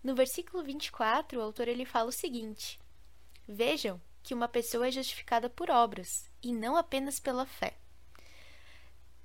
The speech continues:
E, afinal, o que que será que Tiago queria dizer com essa passagem aparentemente polêmica pra nós protestantes?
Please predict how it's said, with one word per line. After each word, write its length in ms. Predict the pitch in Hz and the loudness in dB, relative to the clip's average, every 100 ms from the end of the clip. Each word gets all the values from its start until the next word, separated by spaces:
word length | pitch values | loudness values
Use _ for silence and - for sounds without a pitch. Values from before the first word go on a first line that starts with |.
| - - 269 | -16 -8 -2
E, 160 | 269 | 4
afinal, 440 | 277 277 330 330 - | 4 4 4 4 4
o 40 | |
que 240 | - - - | 0 -2 -2
que 80 | |
será 300 | - 453 349 | 2 6 6
que 100 | 202 | 4
Tiago 560 | - - 220 214 220 269 - | -2 4 6 6 0 -10 -8
queria 400 | - 320 233 233 | -2 2 4 4
dizer 300 | 214 202 208 | 4 0 2
com 100 | 220 | 0
essa 160 | 214 | -2
passagem 680 | - 220 220 - 196 202 208 | 0 0 0 0 0 0 -2
aparentemente 640 | 208 214 208 - 202 202 - | 0 0 0 -4 -6 -6 0
polêmica 1000 | 247 254 220 233 226 208 - 180 165 - | 2 4 6 4 2 -4 -4 -4 -4 -2
pra 140 | - 240 | 6 6
nós 260 | 202 196 | 6 0
protestantes? 960 | - - 190 214 - 185 170 - - | 0 -4 -4 0 2 2 0 0 0